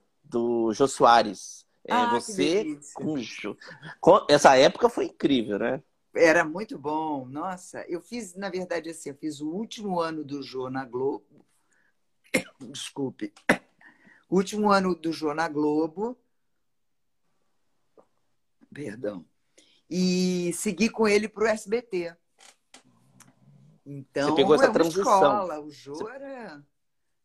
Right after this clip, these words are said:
Speaker 2: né, o Jô é uma figura extraordinária, um cara muito inteligente. Agora, antes do Jô, eu fiz Chico Anísio também.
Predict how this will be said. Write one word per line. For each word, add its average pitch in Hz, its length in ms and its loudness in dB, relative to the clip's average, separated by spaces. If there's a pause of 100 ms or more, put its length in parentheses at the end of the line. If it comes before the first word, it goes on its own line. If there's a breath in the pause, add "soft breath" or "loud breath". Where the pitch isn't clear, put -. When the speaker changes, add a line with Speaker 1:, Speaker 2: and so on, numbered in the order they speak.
Speaker 2:
né, 147 360 -12 (100)
o 127 60 -20
Jô 135 260 -10
é 180 40 -10
uma 196 180 -14
figura 165 920 -8 (400)
extraordinária, 131 840 -8
um - 20 -18
cara 123 200 -8
muito 135 460 -4
inteligente. 117 1080 -8 (420 soft breath)
Agora, 143 340 4
antes 220 240 -8
do 175 140 -4
Jô, 147 160 -4
eu 240 80 -2
fiz 202 140 -20
Chico 185 320 -12
Anísio 202 520 -10
também. 104 480 -14